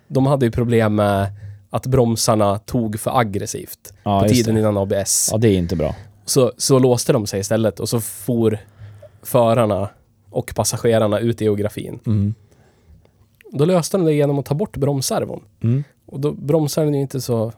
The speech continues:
Speaker 2: Ska du, du ska
Speaker 1: kraftfullt
Speaker 2: inte, ska
Speaker 1: längre.
Speaker 2: du, ska inte göra någonting åt det, eller?
Speaker 1: Ja, men vad, vad, vad ska jag göra åt det då?
Speaker 2: Ja, men det vet jag. Modda.
Speaker 1: Men jag gör ju det. Jag tar ju bort den.
Speaker 2: Ja, men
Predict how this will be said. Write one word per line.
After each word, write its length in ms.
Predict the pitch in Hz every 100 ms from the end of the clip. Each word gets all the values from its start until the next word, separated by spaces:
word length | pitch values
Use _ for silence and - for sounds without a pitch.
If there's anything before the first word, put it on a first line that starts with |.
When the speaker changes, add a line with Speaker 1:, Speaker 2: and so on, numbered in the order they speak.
| - 135
Speaker 2:
Ska 200 | - 127
du, 80 |
du 60 | 127
ska 0 |
Speaker 1:
kraftfullt 260 | 120 - 135
Speaker 2:
inte, 180 | 113
ska 120 | 98 139
Speaker 1:
längre. 80 |
Speaker 2:
du, 40 | 131
ska 140 | -
inte 140 | 127 143
göra 200 | 120 123
någonting 440 | 127 120 127 117
åt 200 | 131 -
det, 80 | -
eller? 180 | - - _ - - _ -
Speaker 1:
Ja, 140 | -
men 380 | - 101 - -
vad, 220 | 143 - 160
vad, 160 | 196
vad 160 | 175 175
ska 120 | -
jag 80 | 175
göra 100 | 170
åt 220 | 120 -
det 80 | 101
då? 80 | -
Speaker 2:
Ja, 120 | 131
men 120 | 147
det 80 | 143
vet 200 | 139 131
jag. 320 | 165 113 78 85 _ _ -
Modda. 640 | 131 139 131 123 143 117 - - _ -
Speaker 1:
Men 120 | 160
jag 120 | 151
gör 160 | 165 226
ju 80 | 104
det. 80 |
Jag 120 | 101 -
tar 100 | 135
ju 40 |
bort 240 | 202 -
den. 140 | - 139
Speaker 2:
Ja, 400 | 226 110 120 123
men 260 | 120 117